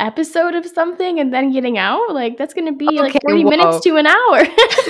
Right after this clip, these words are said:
Speaker 2: Yes, I do take long showers. I do take long showers, and that's probably a bad habit too. They're scalding hot. That's, that's, yeah. L-, gotta, gotta work on my shower routine. But, uh, yeah, no, I just kinda watch. And wa-, by watch, I mean, like,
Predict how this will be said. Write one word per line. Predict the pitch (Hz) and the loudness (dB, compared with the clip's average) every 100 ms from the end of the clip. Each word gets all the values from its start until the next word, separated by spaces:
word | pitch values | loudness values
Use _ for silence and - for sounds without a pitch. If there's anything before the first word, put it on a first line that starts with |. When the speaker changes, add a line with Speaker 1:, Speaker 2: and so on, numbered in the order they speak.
| - - - 539 - 640 - - - 571 587 - | -6 -8 0 0 2 -2 -2 0 2 4 4 2
Speaker 2:
Yes, | 226 247 302 | -2 4 6
I | 370 349 | 6 6
do | 294 285 | 6 4
take | 277 262 254 | 6 4 6
long | 220 208 | 4 4
showers. | 233 214 190 180 | 4 6 6 4
I | 170 214 | 4 0
do | 226 | 0
take | 247 254 | 0 2
long | 220 214 | 2 2
showers, | 226 196 190 190 | 2 2 2 0
and | 190 | -2
that's | 190 | -6
probably | - 233 214 214 | -2 -4 0 0
a | 208 | 0
bad | 196 190 | 2 2
habit | 196 175 - | 2 0 -2
too. | 180 | -4
They're | 170 165 | 0 -2
scalding | 170 - - 190 190 185 175 | -2 -10 0 2 4 0 -2
hot. | 170 139 131 - - | -8 -10 -10 -12 -12
That's, | 202 185 185 - - _ _ | -2 0 0 -4 -20 _ _
that's, | - 170 - _ _ | -8 -8 -8 _ _
yeah. | 185 - - _ | -12 -12 -14 _
L-, | 214 208 233 | -10 -8 -2
gotta, | 269 294 226 | 2 4 4
gotta | 285 302 | 4 4
work | 277 247 | 4 2
on | 214 | 2
my | 202 | 0
shower | 208 202 185 170 | 2 2 2 -2
routine. | 165 175 120 - - - - | -6 -10 -16 -18 -20 -20 -20
But, | 202 226 214 | 0 2 4
uh, | 190 190 185 180 - - | 2 0 0 0 -4 -10
yeah, | 202 262 247 | 0 2 2
no, | 233 262 | 2 2
I | 208 277 | 2 2
just | 311 311 | -2 -4
kinda | 294 254 | -4 -2
watch. | 202 185 190 - - - _ _ _ _ _ _ _ _ | 2 4 2 -2 -12 -16 _ _ _ _ _ _ _ _
And | - 156 294 320 285 | -4 -2 0 -2 2
wa-, | 311 320 233 | 4 4 4
by | 285 320 | 2 2
watch, | 269 240 240 262 - | 2 4 2 0 -4
I | 214 | -6
mean, | 220 233 220 | -4 -4 -2
like, | 214 202 202 | -2 -2 -6